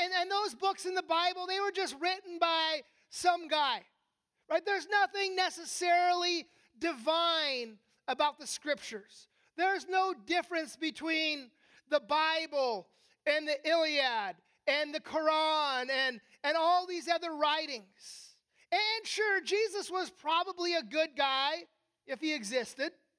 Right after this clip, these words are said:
He was probably a good teacher, but I'm sure the apostles embellished, right? Walking on water. Come on, do you really believe that?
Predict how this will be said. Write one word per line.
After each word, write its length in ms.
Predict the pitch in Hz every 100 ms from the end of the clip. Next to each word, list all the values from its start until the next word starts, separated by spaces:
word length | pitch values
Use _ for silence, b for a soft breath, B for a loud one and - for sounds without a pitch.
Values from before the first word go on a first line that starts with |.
| _ _ _ _ _ -
He 140 | 339
was 120 | 427 -
probably 480 | - 349 370 392
a 80 | 370
good 300 | 220 359 359
teacher, 680 | - 311 302 - 320 349 320 b b b b -
but 160 | 381 370 _ -
I'm 120 | 359
sure 420 | - - 392 392 381
the 140 | 349
apostles 600 | 320 - 302 302 - 285
embellished, 800 | 285 240 240 208 - - - - _ _ _ _ _ _ -
right? 100 | 254 285
Walking 480 | 311 330 330 330 302
on 220 | 285 262
water. 460 | 247 220 202 185 165 _ _ _ _ _ _ _ _ _ _
Come 140 | 233 190
on, 180 | 170 175
do 60 | 254
you 100 | 285
really 300 | 247 226 214
believe 440 | 196 190 190 165
that? 260 | 175 151